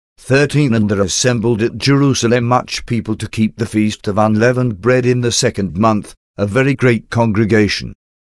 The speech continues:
Fourteen, and they arose and took away the altars that were in Jerusalem, and all the altars for incense took they away,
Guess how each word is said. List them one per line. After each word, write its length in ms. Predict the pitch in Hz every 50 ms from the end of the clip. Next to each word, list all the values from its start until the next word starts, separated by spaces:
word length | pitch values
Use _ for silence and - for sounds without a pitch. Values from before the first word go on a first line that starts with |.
| _ _ _ _ _
Fourteen, 640 | - - 160 156 143 - - 139 135 127 120 113 110
and 160 | 113 113 113 131
they 120 | 147 156
arose 500 | 151 147 143 151 151 143 139 123 - -
and 160 | 120 110 -
took 220 | - 131 131 - 139
away 360 | 139 135 135 131 120 113 113
the 180 | 92 107 110
altars 480 | 113 113 120 113 - 104 98 101 107 -
that 240 | - 120 110 - -
were 180 | 110 113 113
in 160 | 113 117 117 110
Jerusalem, 800 | - 139 139 143 143 131 117 - 95 82 95 98 113 110 110 110 - _ _ _
and 160 | 107 107 107
all 220 | 117 117 127 127 117
the 160 | 110 113 113
altars 440 | 110 113 113 110 - 117 110 104 -
for 200 | - - 101 104
incense 540 | 113 117 - - 127 131 123 113 - - -
took 240 | - - 139 - -
they 160 | 117 110 110
away, 480 | 101 101 107 120 117 101 82 73 65